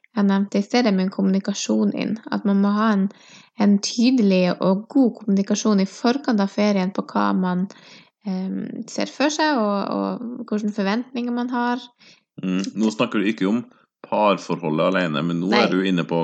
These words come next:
Speaker 2: hva som helst, hva som skjer i ferien,
Speaker 1: Ja,
Speaker 2: hvem
Speaker 1: ja.
Speaker 2: skal besøke,
Speaker 1: Ja.
Speaker 2: alt
Speaker 1: Mm.
Speaker 2: mulig.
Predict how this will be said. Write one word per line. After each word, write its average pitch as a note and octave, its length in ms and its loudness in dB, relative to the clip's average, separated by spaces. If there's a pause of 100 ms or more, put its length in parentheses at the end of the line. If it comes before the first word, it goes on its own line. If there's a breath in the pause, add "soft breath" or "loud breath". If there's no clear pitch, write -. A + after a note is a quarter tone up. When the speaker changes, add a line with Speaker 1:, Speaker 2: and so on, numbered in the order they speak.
Speaker 2:
hva - 300 -4
som F2 180 -8
helst, - 400 -6
hva F2+ 140 -2
som F2 100 -8
skjer F2 400 -6
i F2+ 60 -10
ferien, E2+ 340 -2
Speaker 1:
Ja, B3 200 0 (160)
Speaker 2:
hvem - 180 -2
Speaker 1:
ja. G#3 100 0
Speaker 2:
skal F3 160 -2
besøke, E2+ 420 -6 (120)
Speaker 1:
Ja. - 180 -2
Speaker 2:
alt - 220 -4
Speaker 1:
Mm. F2+ 180 -2
Speaker 2:
mulig. D#2 300 0